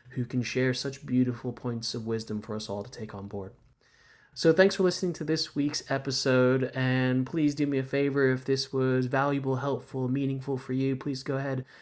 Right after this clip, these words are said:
and follow us along more for future episodes. You know, jump onto Apple or Spotify, give it a like and subscribe. But as always,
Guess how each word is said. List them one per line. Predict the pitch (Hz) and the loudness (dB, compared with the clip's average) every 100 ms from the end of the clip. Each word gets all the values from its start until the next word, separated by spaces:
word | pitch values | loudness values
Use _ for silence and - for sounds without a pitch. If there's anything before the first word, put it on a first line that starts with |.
| - - | -16 -2
and | 135 123 | 0 2
follow | 143 143 151 | 2 4 2
us | 143 | 0
along | 139 135 131 | 0 2 4
more | 131 139 | 2 0
for | 135 | -4
future | 123 127 113 113 | -2 -2 -2 -6
episodes. | 113 113 113 110 117 - | -6 -6 -8 -10 -10 -12
You | 139 | -6
know, | 117 | -2
jump | 127 120 | 0 0
onto | 127 123 | 0 0
Apple | 123 120 117 | -2 -2 -4
or | |
Spotify, | 117 - 127 123 127 123 123 | -4 -2 0 0 0 0 0
give | 120 | -2
it | 123 120 | -2 -2
a | 120 113 | -4 -4
like | 110 117 120 | -2 -4 -6
and | 110 | -8
subscribe. | - - - 131 131 123 - - - - - | -12 -12 -2 2 4 2 -4 -18 -20 -18 -2
But | 175 | 2
as | 170 | 4
always, | 175 165 151 143 131 | 6 8 8 8 4